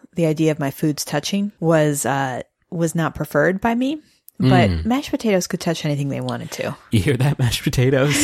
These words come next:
Speaker 1: <laughs>
Speaker 2: Go wild. Take me.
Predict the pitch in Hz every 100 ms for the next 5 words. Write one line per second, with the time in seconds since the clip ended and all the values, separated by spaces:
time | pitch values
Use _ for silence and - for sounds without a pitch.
0 | 294 262 - 240 - 294 - - 110 104
1 | 95 92 85 80 - - _ - - 127
2 | 120 98 92 87